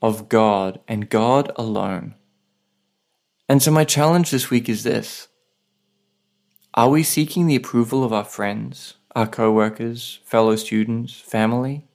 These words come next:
Or are we seeking the approval of God?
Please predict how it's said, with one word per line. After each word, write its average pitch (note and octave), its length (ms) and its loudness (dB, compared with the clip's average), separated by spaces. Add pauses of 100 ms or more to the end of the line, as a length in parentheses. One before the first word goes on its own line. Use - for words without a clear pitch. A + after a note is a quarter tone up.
(1500)
Or G#2+ 140 0
are A#2+ 140 4
we E3 140 -4
seeking E3 420 -4
the D3 60 0
approval C3 440 -4
of B2+ 140 -8
God? A2+ 420 -10